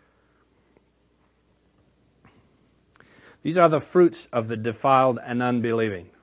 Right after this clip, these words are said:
That is. To those who are polluted by sin and reject the gospel, even that which is pure in and of itself becomes defiled by their perverseness.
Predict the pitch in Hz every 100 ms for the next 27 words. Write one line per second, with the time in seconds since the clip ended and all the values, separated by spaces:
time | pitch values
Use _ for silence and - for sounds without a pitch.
0 | _ _ _ 113 113 110 98 - - -
1 | _ _ _ _ _ _ _ _ _ _
2 | _ _ _ _ 123 120 156 185 180 151
3 | 135 - 143 165 170 139 135 127 - 165
4 | 160 143 127 123 117 170 143 120 117 135
5 | - - 110 113 - _ _ _ _ 139
6 | 160 151 156 170 165 160 151 131 - 180
7 | 196 135 127 135 135 143 143 143 165 170
8 | 135 135 - 139 135 120 117 113 - 151
9 | 143 123 110 123 117 123 127 135 117 123
10 | 127 - 104 80 -